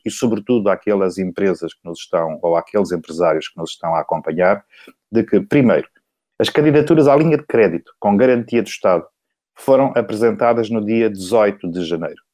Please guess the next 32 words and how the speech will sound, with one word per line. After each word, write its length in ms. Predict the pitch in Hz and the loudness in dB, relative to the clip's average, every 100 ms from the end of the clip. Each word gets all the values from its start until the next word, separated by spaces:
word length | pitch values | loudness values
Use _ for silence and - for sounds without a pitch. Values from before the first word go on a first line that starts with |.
| _ | _
Ora, 200 | 104 101 | -2 0
no 160 | 123 127 | 2 2
dia 200 | 175 160 | 2 0
dezanove 440 | 123 113 123 117 | 0 2 2 0
de 60 | 101 | -2
janeiro, 340 | 98 90 - - _ _ _ 117 | -2 -2 -4 -16 _ _ _ 0
muitos 400 | 139 202 104 110 | 4 4 2 0
empresários 640 | 104 98 85 82 73 - | 0 -2 0 0 0 -10
que 100 | - | -4
foram 260 | 135 131 120 | 2 2 2
à 80 | 107 | 2
banca 420 | 98 90 - - | 0 -2 -6 -4
para 220 | 95 92 | 0 -2
poderem 560 | - 104 110 123 120 113 | -2 -2 2 2 0 -4
informar 500 | - 107 101 87 73 _ - | -6 -6 -2 -2 -4 _ -4
e, 100 | 110 | 0
além 320 | 101 107 110 | 2 2 2
disso, 300 | 104 98 - | -2 -4 -8
poderem 400 | 107 104 123 117 | -4 2 2 0
candidatar-se 880 | 110 113 123 113 113 101 87 - - _ _ _ - | 0 0 0 -2 -2 0 -2 -4 -20 _ _ _ -2
àquilo 360 | 98 - 117 | -2 0 -2
que 60 | 101 | 0
seriam 280 | 117 101 101 | -2 0 0
as 100 | 92 | -2
linhas 400 | 110 107 90 85 82 | 0 0 -2 -6 -6
deste, 360 | 87 85 - 87 80 78 | -4 -4 -8 -8 -6 -6
deste 300 | 78 92 - - | -2 -4 -4 -4
crédito 360 | 123 113 101 | 2 2 2
com 140 | - 101 | -2 0
garantia 420 | 101 98 92 95 | 2 0 0 -4
do 60 | - | -4
Estado 340 | - 98 | 0 0